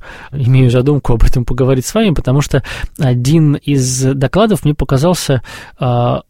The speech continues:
а, очень таким достойным разговором. Все были интересные. Надо сказать, что это вот круглый стол, который проводится, а, раз в два года в памяти, э, замечательного биолога, ученого, э, академика, э, Скрябина.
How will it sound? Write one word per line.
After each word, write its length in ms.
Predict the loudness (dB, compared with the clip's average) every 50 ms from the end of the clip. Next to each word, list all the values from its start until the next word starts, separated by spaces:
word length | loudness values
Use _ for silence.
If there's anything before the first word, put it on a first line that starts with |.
| _ -10 -6
а, 200 | -4 -2 -2 -2
очень 340 | -4 -4 -2 -2 0 0
таким 240 | 0 -2 -2 -2 -2
достойным 360 | -2 -2 -2 -2 0 0 0
разговором. 440 | 0 0 0 0 2 2 2 0 -2
Все 160 | -2 -2 -2
были 160 | 0 0 -2 -2
интересные. 580 | -2 -2 0 0 0 0 -2 -2 -2 -2 -2 -4 -6 -8 -8 -8 -8 -8
Надо 480 | -4 -2 0 0 2 2 0 0 -2 -4
сказать, 340 | -10 -6 -2 -2 0 0 -2
что 280 | -2 -4 -2 -2 0
это 300 | 0 -2 -4 -4 -6 -4
вот 160 | -4 -6 -6 -4
круглый 280 | -4 -4 -2 -2 -4
стол, 240 | -2 -2 -2 -2 -2
который 340 | -2 -4 -4 -2 -2 0 0
проводится, 640 | 0 0 0 0 0 0 0 -2 -2 -4 -4 -4 -4 -8 -10 -12 -12 -12 -16 _ _
а, 680 | -4 -2 0 0 0 0 0 0 0 0 -2 -2 -2 0
раз 400 | -2 -2 -2 -4 -6 -8 -8 -8
в 120 | -8 -6
два 200 | -4 -2 -2 0
года 360 | 2 2 2 2 2 2 0 -2 -6 -14 -20 -20 -20 -20
в 80 | -8 -4
памяти, 480 | -2 0 0 0 -2 -4 -4 -4 -2 0
э, 880 | 0 0 0 0 -2 -2 -2 -2 -4 -4 -6 -8 -8 -8 -10 -8 -8 -6
замечательного 420 | -6 -4 -2 -2 -2 -2 -4 -4
биолога, 400 | 0 2 2 4 4 2 2 0
ученого, 520 | 0 -2 0 0 0 0 2 0 0 -2 -4 -6 -10 -14 -14 -14 -14 -10 -6
э, 60 | -2
академика, 1300 | 0 0 2 2 2 0 0 -2 -2 -4 -4 -4 -4 -2 0 0 0 0 0 -2 -2 -2 -2 -2 -2 -2
э, 720 | -4 -2 -2 0 0 0 0 0 0 0 0 0 -2 -2 -4
Скрябина. 720 | -6 -4 -2 0 2 2 2 2 2 2 2 0 0